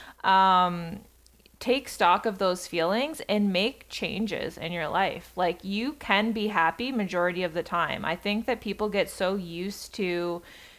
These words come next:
feeling, um, you know, like, average and mediocre or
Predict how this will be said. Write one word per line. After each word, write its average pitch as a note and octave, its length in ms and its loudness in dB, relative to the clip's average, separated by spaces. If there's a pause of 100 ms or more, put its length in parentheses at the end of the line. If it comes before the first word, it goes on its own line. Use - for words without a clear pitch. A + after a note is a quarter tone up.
(140)
feeling, G3 920 2 (160)
um, E3 800 2 (380)
you G#3 100 0
know, E3+ 380 2
like, F3 320 0
average F#3+ 500 4
and F#3+ 180 -2
mediocre F#3 840 2
or E3 500 0